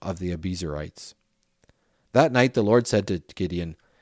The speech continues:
"Take the bull from your father's herd, as well as a second bull,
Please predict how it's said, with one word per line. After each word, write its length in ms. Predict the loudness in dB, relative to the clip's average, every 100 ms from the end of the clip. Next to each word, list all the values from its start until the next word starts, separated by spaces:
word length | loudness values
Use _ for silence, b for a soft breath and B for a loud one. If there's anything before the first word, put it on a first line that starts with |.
| _ _ _
"Take 240 | 0 0 2
the 80 |
bull 260 | 2 4 4
from 160 | 2 -4
your 100 | -2
father's 420 | 2 2 2 -2
herd, 320 | -4 -2 -4
as 260 | -6 -6 -2
well 180 | 2
as 120 | 2 -2
a 60 |
second 420 | -2 0 0 -2
bull, 300 | -4 -4 -6